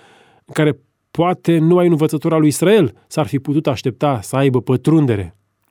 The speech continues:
Nicodim, totuși, un învățător al lui Israel, să nu uităm, încă se mai lupta cu principiile elementare și era cu totul nepregătit să discute sau să primească, să înțeleagă adevărurile mai profunde, adică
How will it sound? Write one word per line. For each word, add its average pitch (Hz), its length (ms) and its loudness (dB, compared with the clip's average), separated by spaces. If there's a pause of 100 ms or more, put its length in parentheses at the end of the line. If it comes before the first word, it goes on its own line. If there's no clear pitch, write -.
(520)
Nicodim, 143 380 2
totuși, 131 480 -2 (340)
un 131 140 0
învățător 117 480 -2
al 113 80 -2
lui 110 80 -6
Israel, 117 340 -4
să 131 140 -6
nu 117 100 -2
uităm, 139 500 -2 (580)
încă 254 260 0
se 208 140 0
mai 175 160 0
lupta 165 400 0
cu 160 120 -4
principiile 139 520 -2
elementare 135 680 0
și 95 140 -10
era 123 100 -2
cu - 100 -10
totul 131 260 0
nepregătit 127 600 0
să - 80 -6
discute 131 500 -4 (440)
sau 110 140 -10
să - 120 -8
primească, 139 600 0
să 147 120 -4
înțeleagă 139 520 0 (260)
adevărurile 127 760 0
mai 123 220 -2 (100)
profunde, 123 920 -2
adică 113 420 -4